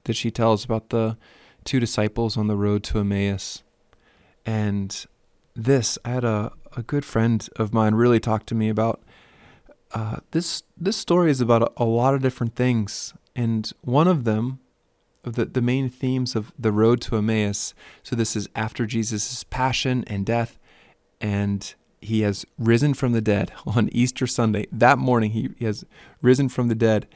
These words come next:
and there's rumors about his resurrection, about how he appeared to some. And, and these two disciples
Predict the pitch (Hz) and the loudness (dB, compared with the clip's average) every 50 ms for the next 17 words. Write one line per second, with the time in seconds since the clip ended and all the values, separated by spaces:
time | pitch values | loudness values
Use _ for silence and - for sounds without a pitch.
0 | - - - - - _ _ - - 113 107 107 107 107 107 107 104 - - - | -20 -20 -20 -20 -20 _ _ -4 -2 0 0 2 0 0 0 -2 -4 -6 -8 -12
1 | - _ _ _ _ _ _ _ _ _ _ - 117 117 113 110 - - - - | -14 _ _ _ _ _ _ _ _ _ _ 0 2 2 2 2 0 -6 -8 -4
2 | 135 120 127 143 170 185 170 131 110 101 104 104 107 92 107 104 - - _ - | 2 6 8 10 10 8 6 4 2 2 0 0 2 2 2 2 0 -4 _ -20
3 | - _ _ _ - 113 113 110 104 104 110 110 113 113 107 107 110 110 - - | -20 _ _ _ -4 -2 -2 0 2 2 2 4 4 4 4 4 2 0 -2 -4
4 | - 190 185 165 117 - 117 113 113 160 180 - 120 - 113 110 - - 123 123 | -4 -2 -2 -2 0 0 0 0 0 -2 -2 -2 -2 -2 -2 -4 -4 -4 -2 0
5 | 117 113 117 117 113 - - - - - - - - - 117 110 - - 117 110 | 2 2 0 0 -2 -6 -14 -20 -20 -20 -20 -14 -6 -4 -4 -2 -2 0 0 0
6 | 107 107 107 107 104 107 - - 123 113 110 135 175 202 185 - - 202 196 185 | 2 2 2 0 0 -2 -4 -2 0 0 2 2 2 2 0 -2 0 2 4 4
7 | 175 - - 123 113 110 110 - 127 135 135 - - - | 4 2 2 2 2 2 2 0 -2 -4 -4 -6 -10 -14